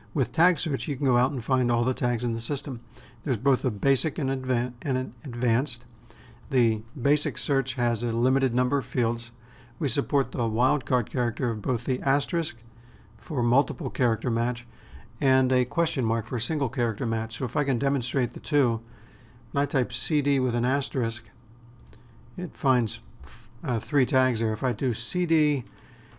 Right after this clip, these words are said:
and then an asterisk one fifty-eight, it finds the same three tags. But if I decide to specify only a single character match, that's gonna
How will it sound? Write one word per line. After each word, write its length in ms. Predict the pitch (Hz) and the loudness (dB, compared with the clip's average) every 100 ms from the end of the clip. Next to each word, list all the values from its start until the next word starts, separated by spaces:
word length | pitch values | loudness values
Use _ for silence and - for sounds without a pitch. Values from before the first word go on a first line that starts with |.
| - - | -18 -6
and 180 | 123 123 | -2 0
then 140 | 131 | 2
an 240 | 120 117 - | 2 0 -2
asterisk 540 | 135 127 - 123 - | -2 -2 -2 -4 -2
one 240 | 131 135 | -2 -2
fifty-eight, 540 | 120 131 - 127 139 123 | -2 -6 -2 0 2 0
it 140 | 120 | -2
finds 320 | 151 143 120 | -2 -2 -2
the 100 | - | -4
same 340 | 120 - 170 180 | -2 0 0 0
three 260 | - 127 | 0 0
tags. 440 | 117 123 120 117 - - - - - - - | 2 2 2 -2 -6 -16 -20 -20 -20 -20 -10
But 320 | 120 139 139 | 4 4 6
if 200 | 143 131 | 0 2
I 220 | 143 135 117 - | 4 4 2 -4
decide 580 | 131 - 180 196 202 | -4 -2 2 4 2
to 100 | 156 | 0
specify 560 | 120 - 151 135 131 123 | -4 -2 -2 2 0 2
only 480 | 151 151 151 127 120 | 2 2 4 4 4
a 320 | 120 117 104 - - - - | 2 0 -2 -10 -20 -20 -14
single 480 | - - 170 165 131 | -6 0 2 4 2
character 420 | 135 123 110 127 | 2 0 0 0
match, 580 | 113 123 127 117 - - - - - - - | 2 2 2 0 -4 -14 -20 -20 -20 -20 -8
that's 300 | 143 175 - | -6 -4 -4
gonna 420 | 180 135 120 117 | 0 2 2 0